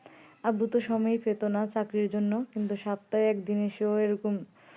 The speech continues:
সুন্দর সবজি গাছ লাগাইতো। এখানে আসার পর আমার তো সবচেয়ে বেশি ভালো লাগতেছে এখানকার মাছগুলা দেখে। দেখেন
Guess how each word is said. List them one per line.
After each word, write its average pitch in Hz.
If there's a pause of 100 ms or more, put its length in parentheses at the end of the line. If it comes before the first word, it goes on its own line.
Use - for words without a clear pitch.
(160)
সুন্দর 220
সবজি 208
গাছ 208
লাগাইতো। 214 (460)
এখানে 240
আসার 226
পর 240
আমার 214
তো 240
সবচেয়ে 226
বেশি 226
ভালো 220
লাগতেছে 226
এখানকার 214
মাছগুলা 214
দেখে। 208
দেখেন 202